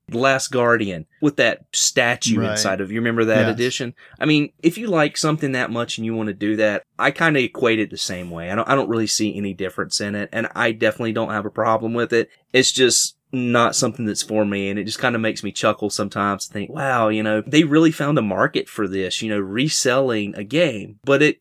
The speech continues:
Speaker 1: is licensed. It's sort of like the N E S and the S N E S Minis. I'm like, "I have all these games. Why do I want a licensed
Speaker 2: Right.
Speaker 1: emulator?"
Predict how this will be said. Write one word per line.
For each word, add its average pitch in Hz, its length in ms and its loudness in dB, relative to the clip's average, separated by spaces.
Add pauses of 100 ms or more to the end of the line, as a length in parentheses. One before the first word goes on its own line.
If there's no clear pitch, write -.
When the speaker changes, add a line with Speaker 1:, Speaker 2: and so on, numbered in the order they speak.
Speaker 1:
is 147 280 4
licensed. 123 680 -2
It's 151 180 -2
sort 170 220 2
of 160 140 0
like 156 240 -4
the 123 180 -2
N 135 120 4
E 135 100 4
S 131 240 2
and 120 120 -2
the 117 200 0
S 123 180 2
N 131 140 -2
E 127 160 0
S 117 140 0
Minis. 127 500 -4
I'm 117 120 -6
like, 113 220 -4
"I 123 100 -4
have 156 200 2
all 127 100 2
these 107 200 -2
games. 101 300 -6
Why 104 360 0
do 117 100 4
I 113 80 4
want 110 380 -2 (180)
a 101 220 0
licensed 104 480 -2
Speaker 2:
Right. 117 60 2
Speaker 1:
emulator?" 104 520 0